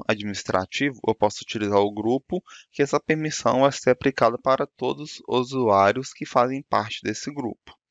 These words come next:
O grupo aqui do, do Active Directory não tem muito segredo. A configuração é bem simples. Basicamente, ele é pa-, para realmente agrupar os usuários. Mas aqui, é, normalmente a gente cria os grupos para os setores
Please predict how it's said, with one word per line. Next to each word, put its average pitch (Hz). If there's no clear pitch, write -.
O 101
grupo 110
aqui 104
do, 98
do -
Active 101
Directory 95
não 110
tem 104
muito 98
segredo. 98
A 101
configuração 104
é 98
bem 104
simples. -
Basicamente, 147
ele 139
é 135
pa-, 131
para 113
realmente 135
agrupar 131
os 127
usuários. 135
Mas 113
aqui, 135
é, 117
normalmente 147
a 160
gente 156
cria 123
os 117
grupos 107
para -
os -
setores 123